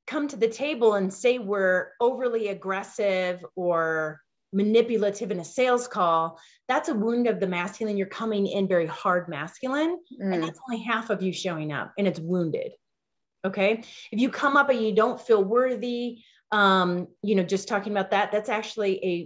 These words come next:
Speaker 1: feminine wound that pops up. So you're coming in overly in, as we say, the toxic feminine. So when we come aligned as our authentic self, where we're balancing out the masculine and the feminine, so we have that masculine presence, we're grounded.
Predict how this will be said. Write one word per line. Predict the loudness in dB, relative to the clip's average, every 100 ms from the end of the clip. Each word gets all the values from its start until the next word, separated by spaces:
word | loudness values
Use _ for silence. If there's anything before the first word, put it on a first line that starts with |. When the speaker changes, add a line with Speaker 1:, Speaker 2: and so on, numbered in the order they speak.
| -2
Speaker 1:
feminine | 0 0 -2 -4
wound | -4 -4 -6 -2
that | -2 0
pops | -4 -4 -4
up. | -2 -4 -12 _ _ _ _
So | _ 0
you're | 2 2
coming | 2 0 2
in | 2 0
overly | 2 2 4 0 0 -2
in, | -4 -8 -10 -8
as | -8 -6
we | -6 -2
say, | 0
the | 0
toxic | -4 -10 -10 -16 -12
feminine. | -10 -8 -8 -10 -14 -18 _ _ _ _ _ _
So | 2 8 10 10 8
when | 2
we | 2
come | -2 -2 2
aligned | 4 4 4 2 0
as | 2
our | 2 0
authentic | -4 -6 -6 -6 -10
self, | 0 2 2 2
where | 0
we're | -2
balancing | 0 0 0 -4 -6 -6
out | -8
the | -6
masculine | -6 -6 -8 -8 -6 -6 -6
and | -4 -6
the |
feminine, | -6 -6 -4 -6 -8
so | -4 0
we | 0
have | 0 0
that | -2 -2
masculine | -2 0 -2 -6 -10 -10 -12
presence, | -4 -4 -2 -6 -4
we're | -6
grounded. | -2 -2 0 2 2 2